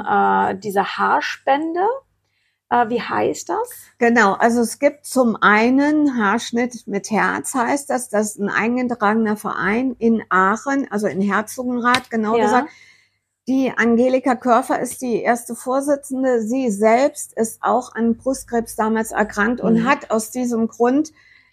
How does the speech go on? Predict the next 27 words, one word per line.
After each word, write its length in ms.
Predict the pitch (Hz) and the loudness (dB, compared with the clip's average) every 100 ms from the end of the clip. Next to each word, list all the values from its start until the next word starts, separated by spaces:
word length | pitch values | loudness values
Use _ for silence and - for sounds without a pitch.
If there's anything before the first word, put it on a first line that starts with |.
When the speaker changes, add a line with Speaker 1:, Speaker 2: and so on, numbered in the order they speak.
| _ | _
Speaker 2:
diesen 360 | 254 254 254 254 | -2 0 0 -2
Verein 500 | 254 240 202 233 254 | 0 0 2 0 2
gegründet, 680 | 226 - 233 254 269 269 - | -2 0 0 0 -2 -4 -4
weil 240 | 185 208 | 0 2
sie 180 | 233 233 | 2 0
damals 520 | 220 214 247 247 240 | 2 2 2 -2 -4
miterlebt 580 | 233 247 - 240 240 240 | -8 -6 -2 0 0 -2
hat, 160 | 240 226 _ _ _ _ _ _ _ _ _ - | -6 -6 _ _ _ _ _ _ _ _ _ 0
oftmals, 640 | 247 247 240 240 233 202 | 0 2 0 0 0 -4
wie 160 | 240 | -2
schlecht 400 | 233 240 247 247 | -2 0 0 0
gekleidet 560 | 226 214 220 190 214 226 | -4 0 2 2 2 0
die 60 | 214 | -4
Speaker 1:
Mhm. 40 | |
Speaker 2:
Frauen 400 | 175 175 202 214 | -2 0 0 2
mit 200 | 208 208 | 0 -2
ihren 400 | - 190 196 196 | 0 0 0 -4
Perücken 480 | 202 202 220 226 208 | -4 -2 -2 0 2
waren, 180 | 202 202 | 2 0
unter 320 | 233 226 233 | 0 0 0
Speaker 1:
Ja. 60 | |
Speaker 2:
anderem 520 | - 208 214 208 208 214 | 0 0 0 0 0 -2
schlechte 460 | - 202 233 240 | 0 -2 0 -6
Kunsthaarperücken 960 | 233 220 220 - 220 202 202 208 202 208 | -2 0 0 -2 -4 -2 -2 -4 -4 -10
und, 280 | - 202 196 | -4 -4 -4
und, 260 | 185 180 | -6 -8
und. 380 | - 220 269 311 | -2 0 2 -2